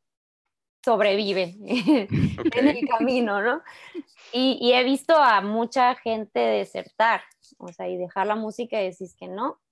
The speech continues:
Speaker 1: la música no me da y me voy a, me voy a hacer ahora contador, y así. Entonces, ya,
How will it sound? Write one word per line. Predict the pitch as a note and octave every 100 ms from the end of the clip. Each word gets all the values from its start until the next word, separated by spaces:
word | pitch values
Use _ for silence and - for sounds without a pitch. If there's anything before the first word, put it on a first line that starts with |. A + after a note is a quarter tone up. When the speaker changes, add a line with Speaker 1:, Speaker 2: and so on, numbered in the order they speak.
| _
Speaker 1:
la | - G#3+
música | G#3+ A3+ C4+ -
no | F#3 A3
me | B3
da | G#3+ A#3+ F4 -
y | - A3+
me | G#3
voy | F3+ F#3 G3+
a, | G#3 G#3
me | G3+ F#3
voy | G3
a | G#3
hacer | G#3 G#3
ahora | G3+ F#3+ G3 F3+ F3 _ _ -
contador, | F#3+ E3+ D#3 F#3 D3 - _ _ _ _ -
y | F3+
así. | E3 F#3+ F3+ _ _ _ -
Entonces, | G#3 G#3+ G#3 A#3+ -
ya, | A#3